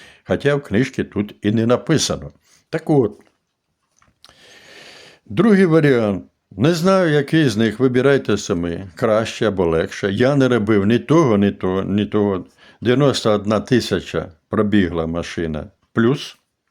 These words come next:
я ні разу сюди не лазив. Чому? Я сказав, чи боюсь,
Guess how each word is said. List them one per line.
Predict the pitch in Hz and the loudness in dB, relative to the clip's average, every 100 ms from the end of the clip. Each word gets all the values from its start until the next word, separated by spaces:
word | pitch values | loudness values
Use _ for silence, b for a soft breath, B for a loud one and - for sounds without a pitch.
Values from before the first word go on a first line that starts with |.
| _ b b b b b | _ b b b b b
я | 92 123 160 | 0 0 0
ні | 101 90 | -2 -2
разу | 80 101 117 107 | 0 0 -2 -6
сюди | - 82 101 | -8 -4 -4
не | 101 | -4
лазив. | 90 78 76 73 104 101 _ _ _ _ _ _ _ _ | -6 -8 -10 -14 -18 -20 _ _ _ _ _ _ _ _
Чому? | - 117 117 90 78 _ _ _ - | -2 2 2 0 -6 _ _ _ -2
Я | 95 90 | -2 -2
сказав, | - 87 85 73 - _ _ | -4 -6 -4 -6 -8 _ _
чи | - 135 | -4 -2
боюсь, | 104 98 95 156 156 - | 0 0 2 2 0 -6